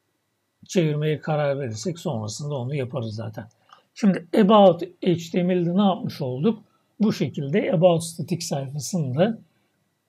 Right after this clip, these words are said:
tamamlamış olduk. Şimdi gelelim şuradaki menü durumuna. Bakın dikkat edersek buraya tıkladığımızda About H T M L'e gidiyor. Ne yapacağız? Menülerde değişiklik yapacağız. Bakın geliyorum.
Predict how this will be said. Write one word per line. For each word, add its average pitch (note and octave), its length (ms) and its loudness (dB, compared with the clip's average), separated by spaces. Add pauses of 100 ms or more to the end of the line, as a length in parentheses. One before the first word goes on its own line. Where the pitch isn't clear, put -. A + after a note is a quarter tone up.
(360)
tamamlamış E3 760 0 (240)
olduk. C#3 400 0 (680)
Şimdi G#3 260 4
gelelim B3 400 4
şuradaki A#3 480 0
menü A3+ 340 6
durumuna. C3+ 360 -4
Bakın D#3+ 300 -4
dikkat - 180 -8
edersek F#3 600 -2
buraya F3 280 0
tıkladığımızda F3 800 0 (500)
About G3 320 6
H F3+ 320 0
T F3+ 140 4
M F3+ 160 0
L'e F3 60 2
gidiyor. A#2+ 380 -4 (1080)
Ne A#3 100 8
yapacağız? G3+ 440 4
Menülerde F3 640 2
değişiklik E3+ 520 0
yapacağız. A2 440 -10 (460)
Bakın G#3+ 280 4
geliyorum. A3+ 540 4